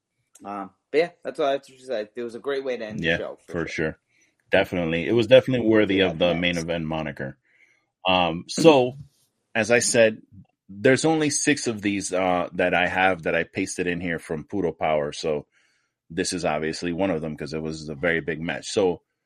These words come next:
Speaker 2: according to Japanese media, Okada's defeat, Okada's defeat via tap out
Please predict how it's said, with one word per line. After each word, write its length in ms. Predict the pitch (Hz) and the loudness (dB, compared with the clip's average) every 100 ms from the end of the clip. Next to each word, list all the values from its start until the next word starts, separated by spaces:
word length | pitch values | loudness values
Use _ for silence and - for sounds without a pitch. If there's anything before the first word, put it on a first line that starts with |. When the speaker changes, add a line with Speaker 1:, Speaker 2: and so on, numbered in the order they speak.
| _ _ - | _ _ -4
Speaker 2:
according 420 | 120 - 151 185 190 | -2 4 4 4 -2
to 80 | 175 | -2
Japanese 440 | 185 175 185 165 | 0 0 -4 -4
media, 400 | 160 110 101 160 _ _ _ - - | -2 -2 -4 -8 _ _ _ -16 -2
Okada's 480 | 113 113 139 147 156 | 0 2 6 6 4
defeat, 400 | 147 117 135 135 _ _ - | 2 0 0 -2 _ _ 0
Okada's 540 | 107 - 123 139 117 | 2 2 0 0 -2
defeat 500 | 120 107 - 123 117 - | -4 -4 0 0 0 -8
via 240 | 92 104 | -4 -4
tap 340 | - 117 107 87 | 0 0 2 4
out 300 | 82 - | 2 0